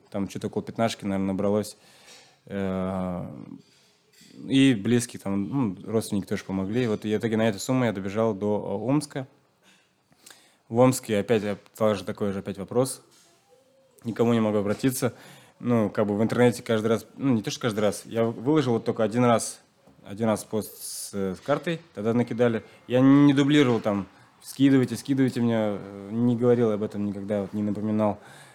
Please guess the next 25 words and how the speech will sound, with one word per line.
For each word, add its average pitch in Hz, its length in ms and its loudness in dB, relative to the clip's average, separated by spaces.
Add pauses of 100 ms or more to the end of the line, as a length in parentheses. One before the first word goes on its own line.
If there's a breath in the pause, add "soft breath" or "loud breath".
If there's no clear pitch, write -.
(160 loud breath)
Как 104 140 -2
бы, 98 180 0 (420)
кто 131 440 4
знает, 131 380 4
кто 110 120 -2
хочет, 131 320 -2
тот, 110 200 -4
в - 40 -20
принципе, 107 380 -8
информацию 110 480 -4
видит 113 240 -6
и 104 320 -6 (220)
поддержит. 95 420 -4 (1300 soft breath)
Э, 120 580 2 (840 loud breath)
в 123 100 0
Омске, 127 560 4 (200 loud breath)
вот, 107 220 -2 (220)
решил, 135 400 -4
стал 123 220 0
такой 123 180 2
вопрос, 113 340 0
либо 117 480 2
заканчиваешь 139 680 -2
свое 123 200 -2
дело, 117 360 2